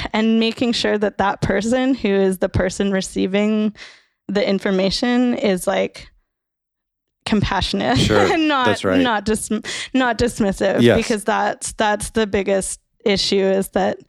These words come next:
Speaker 1: if you say that your space is safe and that you're trying and that you've, like, designated people to deal with safety issues, but then when someone's, like,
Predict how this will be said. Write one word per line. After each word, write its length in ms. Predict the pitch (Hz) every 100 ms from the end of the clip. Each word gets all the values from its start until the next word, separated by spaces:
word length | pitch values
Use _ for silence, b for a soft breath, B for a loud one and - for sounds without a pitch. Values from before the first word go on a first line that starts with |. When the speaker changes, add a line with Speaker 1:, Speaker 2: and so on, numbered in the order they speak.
| b b b b _
Speaker 1:
if 220 | 208 202 214
you 120 | 202
say 260 | - 214
that 140 | 214 208
your 120 | 208
space 420 | - - 196 -
is 120 | 208
safe 600 | - 202 190 196 - - - - - _ _ -
and 220 | 190 190
that 100 | 190
you're 100 | 196
trying 600 | - 202 185 190 185 185
and 180 | 185 190
that 120 | 311
you've, 240 | 196 175
like, 240 | 185 180 185
designated 640 | 175 185 185 196 185 190
people 340 | - 180 196 185
to 100 | 185
deal 260 | 190 185
with 200 | 190 190 381 - -
safety 420 | - 196 - 202
issues, 680 | 190 - 208 190 190 190 - b b b b _
but 180 | 220 214
then 320 | 208 196 196
when 160 | 190 185
someone's, 540 | - 202 190 190 190 202
like, 340 | 196 190